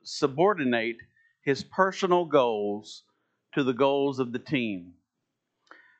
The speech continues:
Uh, Bud Wilkinson was the coach for the University of Oklahoma for almost twenty years.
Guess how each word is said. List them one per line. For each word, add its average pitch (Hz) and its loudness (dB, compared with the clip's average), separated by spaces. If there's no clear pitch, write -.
Uh, 113 0
Bud 143 2
Wilkinson 147 2
was 135 -2
the 123 2
coach 160 2
for 127 -8
the 123 -6
University 147 0
of 131 -2
Oklahoma 143 -2
for 113 -2
almost 147 -2
twenty 131 -4
years. 135 -4